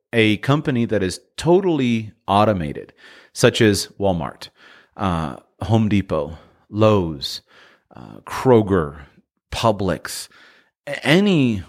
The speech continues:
widespread store. If I were in charge of the cyber warfare department of a, of,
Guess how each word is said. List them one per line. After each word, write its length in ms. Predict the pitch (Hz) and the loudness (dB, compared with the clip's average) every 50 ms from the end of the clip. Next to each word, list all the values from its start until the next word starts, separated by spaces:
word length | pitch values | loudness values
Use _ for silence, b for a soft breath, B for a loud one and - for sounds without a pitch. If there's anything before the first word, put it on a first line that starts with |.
| _ | _
widespread 680 | - 110 113 113 117 117 107 - - - 101 92 85 82 | -2 0 2 2 2 2 0 -4 -4 -2 0 0 -2 -4
store. 540 | - - - - 160 160 - - - 104 _ _ b b b b b b b b b b b _ _ - | -8 -8 -4 -4 -4 -4 -6 -8 -12 -16 _ _ b b b b b b b b b b b _ _ 2
If 180 | 131 123 - | 2 2 4
I 220 | 117 110 131 175 214 | 4 2 4 4 4
were 460 | 196 139 110 101 92 87 85 78 B B B B B B | 4 4 4 4 2 2 0 -4 B B B B B B
in 200 | - 113 107 104 | -2 -2 -2 -2
charge 480 | 98 - 104 80 80 85 104 120 104 95 | 0 0 2 4 4 4 2 2 0 0
of 440 | 90 82 80 78 73 - - - - - _ _ _ _ _ _ | 0 0 0 -2 -6 -10 -16 -18 -20 -20 _ _ _ _ _ _
the 300 | - 92 98 98 85 78 | -6 -2 0 2 2 2
cyber 400 | 78 - - 90 85 85 73 82 | 0 -2 0 0 0 0 -2 -4
warfare 480 | 82 80 82 80 82 85 - - 87 85 | -6 -4 -2 0 0 0 0 0 -2 0
department 560 | 82 87 - - 85 - - 95 123 110 - | -2 -2 -2 0 -2 0 -2 -4 -8 -8 -6
of 440 | - 78 78 80 76 73 76 - - - - | -4 -2 -2 -2 -4 -6 -10 -14 -14 -8 -2
a, 480 | 85 85 85 82 80 78 78 76 73 73 76 - _ _ _ - | 0 2 2 2 0 0 -2 -6 -8 -12 -16 -20 _ _ _ -16
of, 420 | - - - - - 101 82 73 | -16 -14 -12 -10 -8 -8 -8 -8